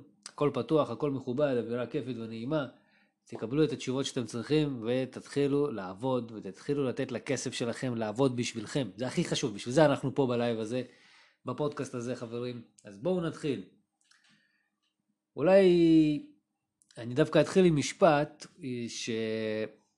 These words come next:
שאומר שכסף הולך לאנשים עם כסף. אתם מכירים את המשפט הזה? זה בדרך כלל, אה,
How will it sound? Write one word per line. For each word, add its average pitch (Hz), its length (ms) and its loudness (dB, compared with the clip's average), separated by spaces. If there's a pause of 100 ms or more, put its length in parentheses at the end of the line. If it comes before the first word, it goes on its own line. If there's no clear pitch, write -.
(500)
שאומר 156 460 4
שכסף 127 1300 -4
הולך 127 360 -4
לאנשים 113 440 -2
עם 120 140 -2
כסף. 120 340 -4
אתם 104 140 -12
מכירים 147 220 0
את 160 80 -8
המשפט 180 380 0
הזה? 180 180 2
זה 135 80 -2
בדרך 165 260 -4
כלל, 151 200 -2
אה, 135 280 0